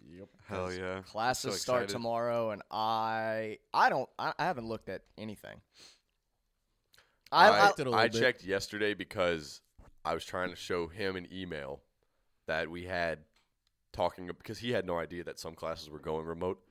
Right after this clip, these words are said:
Speaker 4: And I was like, "Oh, they sent out an email." And he was like, "What?" <laughs> So I showed him that email and then saw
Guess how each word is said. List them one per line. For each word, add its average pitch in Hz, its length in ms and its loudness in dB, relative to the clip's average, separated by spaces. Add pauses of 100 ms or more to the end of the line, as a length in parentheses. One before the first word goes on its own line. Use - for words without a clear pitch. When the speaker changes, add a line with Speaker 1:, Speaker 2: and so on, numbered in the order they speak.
(140)
Speaker 4:
And 95 80 -4
I 92 60 0
was 92 80 -4
like, 90 80 -2
"Oh, 107 140 2
they 76 60 -6
sent 82 220 -10
out 78 100 -6
an 82 80 -8
email." 80 180 -6
And 71 80 -10
he 87 60 -14
was 82 80 -12
like, 71 120 -14 (140)
"What?" 123 220 -12 (240)
<laughs> 147 100 -8 (120)
So - 220 -4
I 87 180 0
showed 120 300 -2
him 107 60 -6
that 104 140 0
email 123 280 0
and 107 80 -4
then 101 100 -4
saw 104 260 0